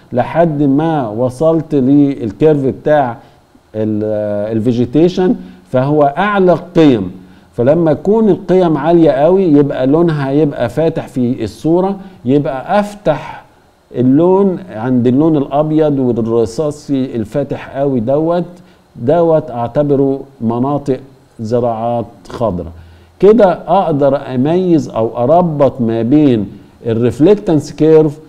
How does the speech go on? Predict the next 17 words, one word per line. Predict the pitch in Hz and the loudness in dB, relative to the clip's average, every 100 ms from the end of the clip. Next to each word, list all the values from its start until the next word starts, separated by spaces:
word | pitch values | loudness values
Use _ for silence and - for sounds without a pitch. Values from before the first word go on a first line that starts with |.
| - _ 113 | -20 _ 0
والاجسام | 131 180 190 190 185 170 143 135 131 - 175 202 196 | 2 4 4 2 0 0 -2 -2 -6 -2 2 4 4
اللي | 160 143 | 4 2
موجوده | 135 131 147 170 151 139 | 2 2 4 4 4 2
على | 113 127 | 2 0
الصوره. | 123 - 135 110 95 82 - - - | 0 -2 0 2 0 -8 -18 -12 2
نعكس | 160 208 170 160 - | 4 4 0 -2 0
بقى | 180 240 | 0 0
الحكايه، | 190 - 123 175 196 214 - - - 139 | -2 -4 0 2 4 2 -2 -12 -4 4
المطلوب | 143 147 151 151 233 294 | 4 4 0 0 0 2
منكم | 247 180 175 190 190 208 220 208 - - - | 4 4 4 2 4 2 2 0 -8 -18 -6
ان | 139 143 | 0 0
انتوا | 165 208 214 - | 2 2 2 2
لما | 160 151 135 | 2 2 0
تمسكوا | 123 139 - 233 220 | 0 0 0 0 0
صوره | - 196 165 | 2 2 2
القمر | 156 135 156 135 | 0 0 -2 -4
الصناعي | 120 127 123 113 107 | -4 -2 -2 -2 -2